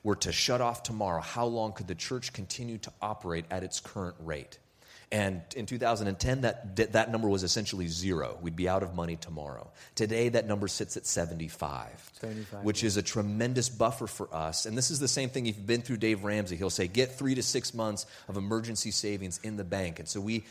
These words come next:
Speaker 1: wanted to take that advice seriously as well. And so we're on track to hit ninety days shortly. And when that happens, what we want to do is continue to take any above and beyond to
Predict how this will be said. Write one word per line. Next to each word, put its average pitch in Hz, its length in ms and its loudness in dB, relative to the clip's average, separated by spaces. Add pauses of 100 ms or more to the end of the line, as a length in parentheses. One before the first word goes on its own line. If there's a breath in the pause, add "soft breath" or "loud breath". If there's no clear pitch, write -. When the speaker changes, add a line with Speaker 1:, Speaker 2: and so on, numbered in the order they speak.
(120)
Speaker 1:
wanted 107 300 0
to 101 80 -4
take 110 280 -4
that 101 360 0
advice 92 400 0
seriously 104 720 -2
as 82 180 -6
well. 113 360 2 (180 loud breath)
And 101 80 2
so - 140 4
we're 104 180 2
on 120 220 2
track 123 340 0
to 110 80 -4
hit 107 220 -2
ninety 104 420 -2
days 98 380 0
shortly. 117 420 0
And 107 80 -2
when 101 140 -2
that 90 160 -2
happens, 123 400 -2
what 104 100 -2
we 87 80 -6
want 101 220 -2
to 107 40 -4
do 101 280 0 (240 loud breath)
is 90 120 0
continue 110 380 -2
to 104 80 0
take 92 300 -2
any 110 240 -4
above 98 320 0
and 95 120 -6
beyond 87 380 -4
to 85 160 -6